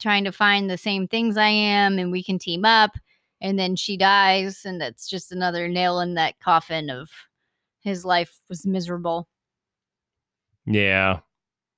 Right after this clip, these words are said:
Speaker 2: It says he's angry, but he's angry all the time. That's his secret.
Speaker 1: Th-, that's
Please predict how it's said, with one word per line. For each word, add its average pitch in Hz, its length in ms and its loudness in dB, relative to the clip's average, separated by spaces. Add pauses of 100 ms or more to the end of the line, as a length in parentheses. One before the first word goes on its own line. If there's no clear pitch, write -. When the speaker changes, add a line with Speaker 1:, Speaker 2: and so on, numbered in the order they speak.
(1000)
Speaker 2:
It 120 60 -8
says 143 180 -2
he's 123 160 0
angry, 110 480 2 (480)
but 92 100 -12
he's 90 120 -6
angry 98 380 -4
all 95 240 -2
the 95 100 -2
time. 87 260 -4
That's 82 200 -6
his 82 120 -10
secret. - 360 -12 (560)
Speaker 1:
Th-, 226 160 -16
that's 226 260 -14